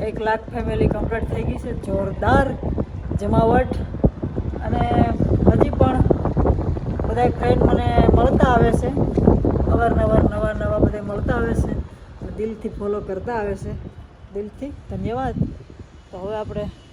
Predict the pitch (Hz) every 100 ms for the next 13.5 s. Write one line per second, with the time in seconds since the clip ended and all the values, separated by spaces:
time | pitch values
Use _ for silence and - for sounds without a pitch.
0 | - - 208 202 196 196 196 185 - -
1 | - - - - - - 240 254 - 226
2 | 233 233 233 220 - 226 220 226 220 214
3 | 202 196 190 202 202 196 220 214 - -
4 | - 165 147 220 233 208 202 202 196 190
5 | 196 202 190 208 180 170 196 - 196 185
6 | 196 214 220 285 - - - - - -
7 | - - 190 185 185 185 185 185 190 -
8 | - - 214 208 196 196 190 180 190 208
9 | 202 190 214 240 302 202 - - - -
10 | - - - - - 202 196 196 180 180
11 | 196 202 196 208 208 233 220 - 175 190
12 | 190 185 - 220 - 226 214 190 185 180
13 | 190 214 185 175 170